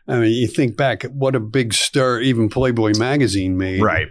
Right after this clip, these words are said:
Speaker 1: That you got this guy, Hugh Hefner, that's making all kinds of money by,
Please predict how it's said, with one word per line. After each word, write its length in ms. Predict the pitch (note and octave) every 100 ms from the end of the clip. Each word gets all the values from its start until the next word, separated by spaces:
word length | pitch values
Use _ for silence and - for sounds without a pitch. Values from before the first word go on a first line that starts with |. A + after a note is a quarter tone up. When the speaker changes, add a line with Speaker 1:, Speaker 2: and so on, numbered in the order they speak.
| - -
Speaker 1:
That 300 | A2 G#2 G#2
you 180 | B2 G#2
got 240 | A#2 G#2+
this 160 | A2 -
guy, 220 | A#2 G2+
Hugh 260 | B2 A#2 F2+
Hefner, 360 | B2+ C3+ A2+ F#2+
that's 220 | F2+ -
making 540 | G#2+ G#2 G#2 G2 G2+ A#2
all 280 | A#2 A#2+ -
kinds 440 | - C3+ D3 B2+
of 80 | G2
money 260 | G2 F#2+ G2+
by, 280 | F#2+ F#2